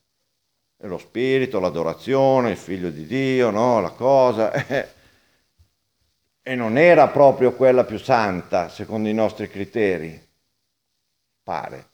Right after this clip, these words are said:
sembrerebbe, no? Eh. Anche a-, ai suoi stessi occhi, andava a prendere l'acqua a mezzogiorno per non incontrare nessuno, povera Stella, perché sentiva il giudizio e gli occhi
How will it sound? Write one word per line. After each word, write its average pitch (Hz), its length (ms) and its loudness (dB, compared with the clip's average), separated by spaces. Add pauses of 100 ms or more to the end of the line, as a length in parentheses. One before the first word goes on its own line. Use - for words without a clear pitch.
sembrerebbe, 73 800 -10
no? 101 400 -12
Eh. 78 120 -16 (360)
Anche 147 360 -2
a-, 117 200 4
ai 110 100 2
suoi 135 180 0
stessi 120 440 -2
occhi, 135 340 4
andava 110 480 2
a 92 100 -2
prendere 127 400 0
l'acqua 131 420 0 (260)
a 104 100 -8
mezzogiorno 120 640 2
per 110 100 0
non 107 140 2
incontrare 110 440 0
nessuno, 127 520 0
povera 95 280 0
Stella, 110 460 2 (320)
perché 104 300 -6
sentiva 113 580 0 (360)
il 104 140 -8
giudizio 113 540 2
e 95 60 0
gli 104 100 -2
occhi 113 560 -2